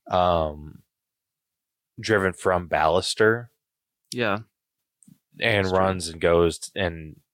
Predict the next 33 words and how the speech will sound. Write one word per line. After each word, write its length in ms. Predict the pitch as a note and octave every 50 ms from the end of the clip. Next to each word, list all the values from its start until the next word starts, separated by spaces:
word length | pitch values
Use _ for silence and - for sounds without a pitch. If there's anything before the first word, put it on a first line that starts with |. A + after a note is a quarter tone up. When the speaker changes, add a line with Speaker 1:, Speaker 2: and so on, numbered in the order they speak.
| _ _ _ _ _ _ _ _ _ _ _ _ _ _ _ _ _ - - _ _ _
Speaker 1:
confronts 520 | - B2 G#2 - - - G2 F#2+ F#2 -
her 120 | - F2
past. 680 | - - - - E2 E2 F#2+ A#2 - - - - - - _ _ _ _ _ _ _ _ _ _ _ _ _ _ _ _ _ _ _ _ _ _ _ _ _ - _ -
So 460 | - - - F#2+ F2+ F2+ E2+ E2+ - -
I 80 | - G2
think, 420 | - - A#2 A#2 A#2+ A#2+ A2 - _ _ _ _ _ _ _ _
like 120 | - A2 G2+
I 40 | F#2
said, 260 | - - F2+ D#2+ C#2
if 120 | D#2+ - -
there, 260 | - C3+ C3 B2+ B2+
if 180 | E2+ A2+ -
there's 200 | - A#2+ A2+ G2+
any 180 | B2+ C3+ C#3+ C3+
complaint, 480 | - - A2+ - - - G#2 F#2+ D#2+ -
it's 180 | - - - -
that. 440 | - - - - - - - - - _ _ _ _ _ _ _ _ _ _ _ _ _ _ _ _ _ - -
Um, 260 | G#2+ G2 F#2 F2 F2
Speaker 2:
That's 160 | E2+ E2 D#2+
Speaker 1:
but 160 | - G#2 - -
Speaker 2:
fair. 160 | G2 G2 G2+
Speaker 1:
I, 200 | - - - G#2
I 20 | G#2
will 240 | G2 G#2+ A2+ A#2+
put 260 | A#2+ - - A#2 G#2 -
this 240 | G#2+ F#2+ - -
on, 280 | G2 F2+ F2+ F2+ F2 E2+
like, 220 | E2 D#2+ D#2 D#2 _ _
the, 400 | - F2 D#2+ D#2 D#2+ D2+ - D2 -
the 100 | - E2+
higher 440 | - - E2+ E2+ E2 E2+ E2 D#2+ D#2+
end 360 | D#2+ D#2+ D#2+ D#2+ D#2 D#2 D2
of, 460 | D2 D2 C#2+ D2 D2+ - - - -